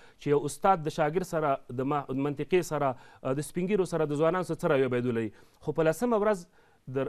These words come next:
رئیس د معارف د ښار کابل راغی، ده تبادل د افکارو کو. ده بیا د خپل نظر موږ ته داسې بیان کړ چې زه په سفر خارجي هیوادونو ته لاړم.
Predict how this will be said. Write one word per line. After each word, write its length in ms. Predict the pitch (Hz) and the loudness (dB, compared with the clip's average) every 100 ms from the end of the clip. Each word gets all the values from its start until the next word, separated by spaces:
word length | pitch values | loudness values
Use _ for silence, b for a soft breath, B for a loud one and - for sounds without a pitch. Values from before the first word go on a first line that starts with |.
| 135 160 | 2 2
رئیس 220 | 208 156 | 2 2
د 80 | 147 | 2
معارف 360 | 143 151 185 | 4 2 2
د 80 | 151 | -2
ښار 280 | - 180 160 | -2 0 0
کابل 380 | 147 131 180 190 - _ 131 | 0 0 0 -4 -10 _ -2
راغی، 360 | 160 185 175 | 2 2 0
ده 160 | 143 190 | 0 0
تبادل 460 | 190 139 135 175 156 | 0 0 0 0 -2
د 40 | |
افکارو 480 | 123 120 156 131 117 | -2 -2 0 0 0
کو. 180 | 120 107 b b | -4 -6 b b
ده 140 | 143 226 | 6 8
بیا 140 | 226 | 8
د 140 | 180 151 | 6 0
خپل 360 | 120 220 226 | 0 2 4
نظر 240 | 190 190 208 | 4 4 2
موږ 140 | 214 | 2
ته 120 | 190 | 0
داسې 200 | 180 214 | -2 -2
بیان 320 | 160 170 208 | 2 2 2
کړ 260 | 202 202 202 196 | 0 2 0 0
چې 80 | 147 | -6
زه 200 | 143 196 | -2 0
په 120 | 175 | 0
سفر 320 | 165 190 190 | -2 -2 -2
خارجي 360 | - 151 151 156 | 0 -2 -2 -2
هیوادونو 400 | 135 120 123 117 | 0 0 -2 -4
ته 120 | 107 | -4
لاړم. 260 | 104 98 | -4 -6